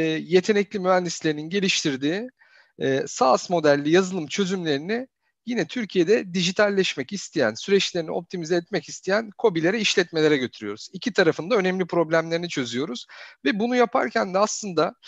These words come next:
e, hem firmalara, hem kişilere, hem topluluklara şöyle bir mesajımız var. Diyoruz ki, müthiş bir dijital dönüşümün, teknolojik dönüşümün içerisindeyiz ve şu anda bunu iliklerimize kadar hissediyoruz. Şimdi şey geldi aklıma, seçenek veriyoruz hocam.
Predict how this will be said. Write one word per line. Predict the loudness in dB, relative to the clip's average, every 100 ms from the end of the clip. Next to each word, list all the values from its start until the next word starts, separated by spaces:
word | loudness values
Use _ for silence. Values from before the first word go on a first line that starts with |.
| -20 -20 _
e, | 4 6 6 2
hem | 2 2 2
firmalara, | -2 -2 -2 0 2 2 2
hem | 0 -2 -2
kişilere, | -6 -4 2 4 4
hem | 2
topluluklara | 0 -2 -2 -6 0 0
şöyle | 2 2 2
bir | 0
mesajımız | -2 0 0 0 -6 0
var. | 0 0 _ -20 -18 -18 -20 _ -4
Diyoruz | -2 -2
ki, | -4 -8 -8 _ _ _
müthiş | -10 -8 -2 -2 -2
bir | -2
dijital | -2 -2 2 0 2
dönüşümün, | -2 -4 -4 -4 -6 -4
teknolojik | -6 -2 -2 -2 -4
dönüşümün | -4 -4 -6 -8
içerisindeyiz | -2 -2 -2 -4 -2 -2
ve | -2
şu | 0 2
anda | 2 0
bunu | -2 -4
iliklerimize | -2 -2 2 2 2 2
kadar | 0 4 2
hissediyoruz. | 4 0 4 2 2
Şimdi | -4 2
şey | 4
geldi | 6 6 6
aklıma, | 2 0 -10
seçenek | -4 0 2 2 4
veriyoruz | 4 4 2
hocam. | 0 0 -2